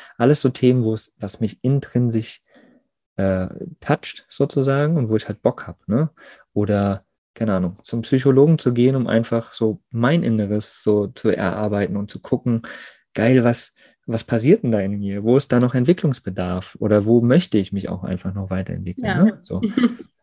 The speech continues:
Speaker 1: Und ja, genau diese Sachen halt einfach schon frühzeitig zu fördern, das würde, glaub ich, so viel in allen Menschen verändern und somit halt auch in der Gesellschaft, finde ich.
Speaker 2: Ja, definitiv. Also dem ist nichts mehr hinzuzufügen.
Speaker 1: <laughs>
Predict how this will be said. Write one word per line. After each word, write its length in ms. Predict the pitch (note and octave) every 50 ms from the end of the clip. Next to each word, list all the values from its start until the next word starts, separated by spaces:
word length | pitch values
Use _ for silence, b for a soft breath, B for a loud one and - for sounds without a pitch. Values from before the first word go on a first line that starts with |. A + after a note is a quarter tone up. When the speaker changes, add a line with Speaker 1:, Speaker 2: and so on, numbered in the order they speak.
| _ -
Speaker 1:
Und 340 | G3 G#3 G#3 - - - _ _ _
ja, 240 | G#2+ G#2+ C#3 E3 -
genau 320 | - G#2 A2+ A#2 A#2 A#2
diese 300 | A2+ A#2 C3 B2 C#3 B2
Sachen 360 | A2 A#2 A#2 A2+ - A2 G2+
halt 160 | G2 G2+ F#2+ -
einfach 260 | G2 G2 - G2+ G2+
schon 220 | - - G2+ G2
frühzeitig 840 | - - - - - F3 G#3 A#3 A#3 - - G#2+ G#2 - - G#2 -
zu 120 | - - -
fördern, 540 | - - - - C3+ C3+ C3 A#2+ A2+ G#2 G#2
das 200 | G2+ - - -
würde, 200 | A2+ A#2 A2+ G#2
glaub 180 | G#2+ G#2+ G#2
ich, 140 | G#2+ G2+ -
so 360 | - - - - D3 D3+ D#3+ D3+
viel 520 | - - - - C3+ C#3+ C#3 C3+ C3+ B2+ - _ _ _ _ _ _ _ _ _ _ _ _ _
in 160 | _ G#2+ G#2+ -
allen 260 | - G2 G2 G2 G2+
Menschen 360 | G#2 A#2 C3+ D#3 - - C#3+
verändern 600 | - - C#3 C3+ C#3 D3 D3 D3 D3+ D3+ F3+ - _ _
und 200 | A#2 A2+ A2 -
somit 320 | - A2+ A#2 A2+ A2 -
halt 140 | G#2 G2 -
auch 120 | - G2
in 120 | G2+ G#2 G#2
der 100 | F#2+ F#2
Gesellschaft, 680 | F#2+ F2+ F#2 G2+ B2 C#3+ - - - - - _ _ _
finde 200 | - - F#2 G2
ich. 220 | G#2 - - _ _ _ _ _ _ _ _ _ _ _ - -
Speaker 2:
Ja, 240 | A3+ G3 F#3+ A#3+ B3 - - _ _ -
definitiv. 500 | - B3 - C#4+ C4 C4 B3+ - - -
Also 160 | G#3+ G#3 A3+
dem 180 | G#3 G#3 A3+ G#3+
ist 140 | G#3+ G#3+ -
nichts 220 | A#3 A3+ - -
mehr 100 | A3+ A#3
hinzuzufügen. 880 | A#3+ G#3+ A#3 - E4 F4 - - - A#3 - G3 - - - C#3 - -
Speaker 1:
<laughs> 40 | D3+